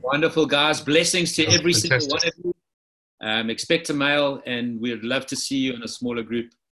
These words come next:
Speaker 1: Bless you. Pray that your business goes well, that you have a good week. Keep yourself strong, healthy,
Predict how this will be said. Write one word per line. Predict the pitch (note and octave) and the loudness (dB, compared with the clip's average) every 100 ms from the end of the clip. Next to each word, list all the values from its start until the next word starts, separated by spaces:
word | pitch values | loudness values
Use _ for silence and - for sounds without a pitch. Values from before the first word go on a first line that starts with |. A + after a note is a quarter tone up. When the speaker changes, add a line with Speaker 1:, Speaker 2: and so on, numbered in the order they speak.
| _ B2 | _ -2
Speaker 1:
Bless | D3+ - | 0 2
you. | D#3 - - | 0 -2 -4
Pray | D3+ D3 | -2 -2
that | B2+ C3 C3 | -2 -4 -4
your | A#2 | -2
business | C3+ C3+ C3 | -4 -2 -6
goes | - B2+ A2+ | -4 -2 0
well, | C#3+ D#3 C#3 | 0 2 0
that | A2+ | -2
you | B2+ | -4
have | A#2 | -4
a | |
good | A2 D3+ B2+ | 0 0 2
week. | C#3+ C#3 - | 0 -2 -6
Keep | - D3+ | -6 -4
yourself | D3+ - C#3 B2+ | -4 -2 -2 -4
strong, | - D3+ C#3+ B2+ | -2 -2 0 -2
healthy, | C#3+ C#3 D3 C3+ | -4 -2 -4 -4